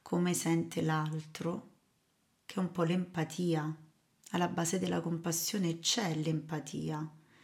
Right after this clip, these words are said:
la capacità di cogliere l'emozione dell'altro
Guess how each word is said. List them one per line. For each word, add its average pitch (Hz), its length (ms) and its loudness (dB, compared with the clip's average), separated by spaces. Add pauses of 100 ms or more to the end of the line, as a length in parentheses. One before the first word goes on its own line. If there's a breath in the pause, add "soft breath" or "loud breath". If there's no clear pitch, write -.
(520 loud breath)
la 175 80 -4
capacità 180 460 -2
di 175 160 0
cogliere 165 560 2
l'emozione 160 600 0
dell'altro 160 1160 -2